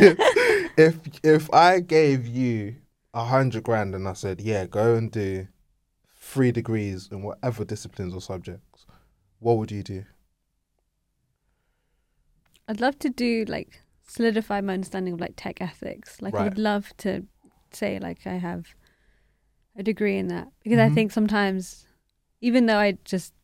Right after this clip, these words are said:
Speaker 2: self-proclaimingly say I read a lot and I know a lot,
Speaker 1: Yeah.
Speaker 2: I think not having that qualification makes me feel like I'm not s-,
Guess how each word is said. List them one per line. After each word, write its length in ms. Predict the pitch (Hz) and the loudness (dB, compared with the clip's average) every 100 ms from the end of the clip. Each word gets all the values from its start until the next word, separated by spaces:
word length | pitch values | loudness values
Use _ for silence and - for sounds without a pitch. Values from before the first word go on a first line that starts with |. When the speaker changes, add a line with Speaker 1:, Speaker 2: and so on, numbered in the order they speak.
| - | -10
Speaker 2:
self-proclaimingly 1000 | - 185 - 175 - 180 180 175 175 170 | -4 -4 -4 -8 -4 -4 -4 -4 -6 -8
say 260 | 175 175 | -6 -6
I 120 | 175 | -4
read 280 | 180 170 180 | -4 -4 -4
a 80 | 175 | -4
lot 160 | 175 175 | -6 -4
and 100 | 180 | -4
I 60 | |
know 220 | 175 180 | -2 -2
a 20 | 185 | -2
lot, 60 | |
Speaker 1:
Yeah. 180 | - - | 0 0
Speaker 2:
I 120 | 208 | 0
think 240 | 208 226 202 | 0 0 0
not 180 | 202 185 | -2 -2
having 240 | 202 190 | -4 -4
that 140 | 185 | -8
qualification 720 | - 202 202 208 208 208 240 208 | -4 -4 -4 -4 -2 -4 -2 -2
makes 180 | 202 | -4
me 60 | 196 | -8
feel 140 | 196 | -8
like 180 | 190 - | -8 -6
I'm 100 | 190 | -6
not 140 | 185 269 | -6 -10
s-, 240 | - - | -20 -20